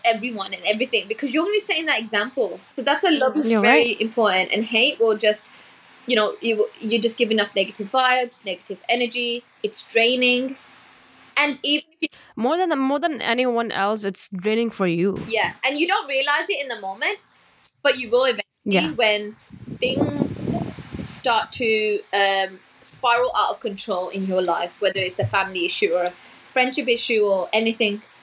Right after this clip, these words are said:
Speaker 1: um, your job, your career, your money, your finance, anything, anything can be taken away from you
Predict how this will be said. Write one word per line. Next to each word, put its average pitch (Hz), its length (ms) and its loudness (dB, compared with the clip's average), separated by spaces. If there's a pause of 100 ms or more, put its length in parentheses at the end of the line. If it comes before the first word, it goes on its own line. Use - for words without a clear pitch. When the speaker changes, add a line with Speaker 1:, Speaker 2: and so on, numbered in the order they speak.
(280)
Speaker 1:
um, 190 500 2 (280)
your 208 160 4
job, 190 420 2 (160)
your 214 120 0
career, 196 560 2
your 240 160 -2
money, 294 320 0
your 226 140 -2
finance, 226 480 2
anything, 214 480 0 (160)
anything 294 760 0
can - 400 0
be 233 120 -4
taken 240 360 0
away 202 280 2
from 190 200 -8
you 196 260 -2